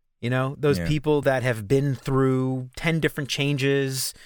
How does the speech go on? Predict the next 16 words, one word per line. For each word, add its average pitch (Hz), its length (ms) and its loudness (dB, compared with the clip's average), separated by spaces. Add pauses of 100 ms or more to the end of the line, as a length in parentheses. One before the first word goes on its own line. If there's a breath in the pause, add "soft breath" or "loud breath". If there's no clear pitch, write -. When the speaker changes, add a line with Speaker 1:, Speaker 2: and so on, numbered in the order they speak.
(240 loud breath)
Speaker 2:
Yeah. 80 220 -2
Speaker 1:
They 123 340 2
have 113 160 -6
seen 180 380 2
it 160 100 2
all. 131 340 4
They 120 140 2
understand 139 580 -2
why 139 380 2
decisions 139 480 -4
were 139 80 -4
made 131 260 -2
the 120 80 -4
way 123 140 -2
they 120 180 -2
are. 120 440 0